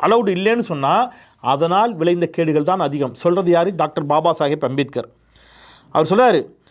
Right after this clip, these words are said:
"சாராயம் காய்ச்சுதல் ஒரு குடிசை தொழிலாகிவிட்டது." அப்பவே இன்னைக்கு சொல்றீங்களா, திமுக வந்து தான் கெடுத்து போச்சு, திராவிடம் வந்து தான் கெடுத்து போச்சு. அம்பேத்கர் வட இந்தியாவிலேருந்து சொல்றாரு அதை. ஆயிரத்தி தொள்ளாயிரத்தி ஐம்பத்தொன்னுல சொல்றாரு,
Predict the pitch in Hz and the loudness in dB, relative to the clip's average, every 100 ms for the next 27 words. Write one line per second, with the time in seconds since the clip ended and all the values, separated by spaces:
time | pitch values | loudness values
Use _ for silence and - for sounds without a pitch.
0 | _ _ - 196 262 294 294 302 277 220 | _ _ 2 4 6 6 6 4 2 2
1 | 262 254 208 277 269 214 - 311 269 277 | 0 0 0 2 2 0 0 2 2 0
2 | 277 269 254 233 220 226 196 156 151 156 | 0 2 2 0 -2 0 0 0 -2 0
3 | 214 190 - 175 196 202 226 214 214 208 | 2 2 -2 -4 -2 0 0 2 2 0
4 | 208 214 208 208 208 190 220 202 190 202 | -2 -2 0 0 2 0 0 0 -2 -4
5 | 202 214 185 196 214 208 208 214 202 196 | -2 -2 2 2 2 0 0 0 0 0
6 | 196 - 214 240 190 247 208 233 254 247 | 0 0 2 0 2 0 2 2 2 4
7 | 240 240 202 208 175 120 95 _ - - | 4 2 0 0 0 -2 -6 _ -20 -2
8 | 165 233 247 220 226 254 247 240 202 214 | 0 2 2 2 2 0 2 0 2 2
9 | 165 | 2